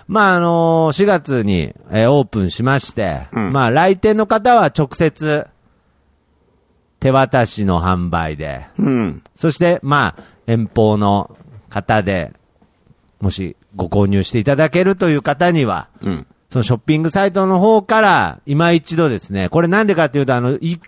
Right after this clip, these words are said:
Speaker 1: 回こう、買いますとかね、
Speaker 2: うん。
Speaker 1: 一回連絡もらってるんですよ。で、まあ、基本的に把握はしてるんですけれど、
Speaker 2: はい。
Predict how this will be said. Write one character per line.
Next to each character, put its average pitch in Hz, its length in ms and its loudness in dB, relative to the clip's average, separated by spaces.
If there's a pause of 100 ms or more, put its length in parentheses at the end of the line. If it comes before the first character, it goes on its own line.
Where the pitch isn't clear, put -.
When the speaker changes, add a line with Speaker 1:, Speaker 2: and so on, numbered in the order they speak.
Speaker 1:
回 220 260 2
こ 202 480 2
う、 - 280 -20
買 208 180 2
い 220 60 0
ま 226 180 2
す - 80 -10
と 151 100 0
か 104 140 -2
ね、 101 420 -2
Speaker 2:
う 117 60 -2
ん。 113 80 0
Speaker 1:
一 76 140 -6
回 185 340 2 (460)
連 196 160 2
絡 214 160 0
も 175 160 2
ら 208 100 2
っ 214 60 -4
て 214 180 2
る 165 140 0
ん 104 40 -4
で 85 80 -8
す - 140 -12
よ。 73 300 -6
で、 180 160 0
ま 170 220 2
あ、 127 60 -12
基 202 140 -4
本 220 80 2
的 220 120 0
に 214 120 0
把 190 260 0
握 185 120 -4
は 202 120 2
し - 120 -8
て 214 120 2
る 151 140 -2
ん 95 60 -8
で 80 100 -8
す - 100 -20
け 98 120 -8
れ 90 100 -4
ど、 135 460 2
Speaker 2:
は 123 160 0
い。 76 80 -12